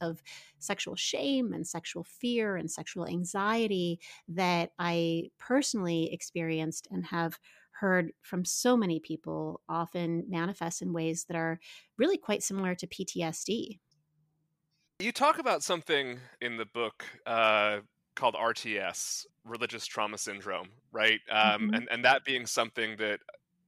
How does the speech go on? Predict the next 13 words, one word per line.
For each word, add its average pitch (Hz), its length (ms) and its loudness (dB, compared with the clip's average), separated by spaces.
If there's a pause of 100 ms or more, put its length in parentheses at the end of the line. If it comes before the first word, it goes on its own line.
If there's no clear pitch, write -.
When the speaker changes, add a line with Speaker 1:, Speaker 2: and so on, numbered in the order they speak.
(100)
Speaker 2:
I 120 100 2
guess 123 180 -2
as 131 220 4
of 110 120 -4
the 110 80 -8
time 117 380 -2
that 117 80 -8
you 110 120 -6
wrote 110 300 -2
the 110 80 -12
book 110 320 -4
was 107 100 -10
still, 110 520 -4